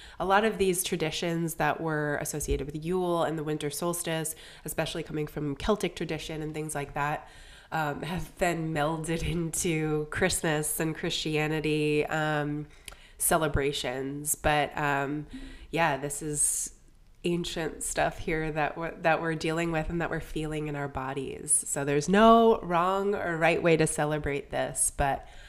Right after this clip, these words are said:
I've got a few <laughs> suggestions for you. But yeah, we're just preparing to go inward for the season, obviously, and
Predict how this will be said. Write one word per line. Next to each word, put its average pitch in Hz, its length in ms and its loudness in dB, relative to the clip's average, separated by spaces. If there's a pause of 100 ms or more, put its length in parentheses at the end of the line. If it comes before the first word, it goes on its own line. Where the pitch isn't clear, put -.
(200)
I've 165 160 -4
got 156 340 2
a 156 440 -2 (100)
few 220 480 2
<laughs> - 0 -
suggestions 180 960 4
for 165 140 2
you. 151 380 2 (460)
But 247 120 6
yeah, 294 160 8
we're 220 120 10
just 240 180 2
preparing 262 420 4
to 269 60 0
go 214 680 10
inward 180 600 4
for 160 640 0
the 165 80 -4
season, 156 380 -4
obviously, 156 680 -4
and 160 580 -4